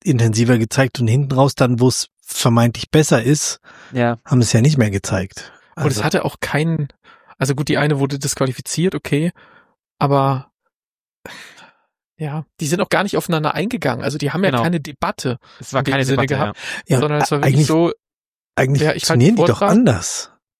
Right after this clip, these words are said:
Speaker 3: Ich,
Speaker 1: oder?
Speaker 3: hätte ich auch gesagt, dass die anders funktionieren.
Speaker 2: Dachte ich auch, ja.
Speaker 1: Ich, ich war einmal bei so einem, so einem Ding dabei, da hat mich ein Arbeitskollege mitgenommen, der das irgendwo in so einem, we-,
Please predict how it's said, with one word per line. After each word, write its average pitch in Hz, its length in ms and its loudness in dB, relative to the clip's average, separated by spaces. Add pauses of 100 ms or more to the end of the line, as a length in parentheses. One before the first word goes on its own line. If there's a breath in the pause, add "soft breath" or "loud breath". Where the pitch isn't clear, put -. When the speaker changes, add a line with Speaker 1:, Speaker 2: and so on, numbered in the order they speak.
(180)
Speaker 3:
Ich, - 140 -4
Speaker 1:
oder? 190 100 0
Speaker 3:
hätte 165 160 -4
ich - 120 -4
auch - 120 -2
gesagt, 139 320 -4
dass 127 120 -8
die 131 100 -4
anders 123 180 -6
funktionieren. 117 500 -10 (180)
Speaker 2:
Dachte 123 260 -4
ich 131 120 -4
auch, 123 200 -8
ja. 107 160 -4
Speaker 1:
Ich, - 200 -2
ich 160 140 -4
war 143 140 0
einmal 185 240 4
bei 143 120 4
so 139 120 -2
einem, 147 320 -2
so - 100 -6
einem 120 220 0
Ding 160 180 0
dabei, 147 240 4
da 147 60 4
hat 123 100 0
mich 127 160 -4
ein - 40 -6
Arbeitskollege 123 520 0
mitgenommen, 127 480 -2
der 120 120 0
das 120 140 -4
irgendwo 123 460 0
in 120 100 0
so 120 100 -2
einem, 110 200 -2 (640)
we-, - 120 -4